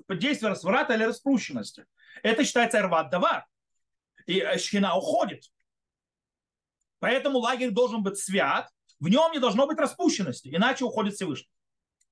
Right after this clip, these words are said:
То есть что, Ирват Давар, прицуд. Это не только причинные места, это прицуд, это распущенность, разврат и так далее. Но есть гмара в трактате Сута,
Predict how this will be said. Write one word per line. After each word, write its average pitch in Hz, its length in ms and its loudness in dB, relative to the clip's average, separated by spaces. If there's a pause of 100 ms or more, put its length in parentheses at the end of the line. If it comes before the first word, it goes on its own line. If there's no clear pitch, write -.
(2750)
То 320 100 -2
есть 349 120 -2
что, 370 200 -4
Ирват 285 260 0
Давар, 381 320 -2 (100)
прицуд. 427 460 -2 (1800)
Это 208 200 -2
не 339 180 0
только 302 280 0
причинные 233 440 -2
места, 254 280 -4
это 440 120 -6
прицуд, 415 400 -4
это 381 160 -6
распущенность, 330 540 -2
разврат 202 440 0
и - 20 -4
так 156 200 -4
далее. 113 280 -4 (1080)
Но 170 160 0
есть 262 340 2
гмара 254 400 4
в - 60 -18
трактате 247 460 -2
Сута, - 400 -6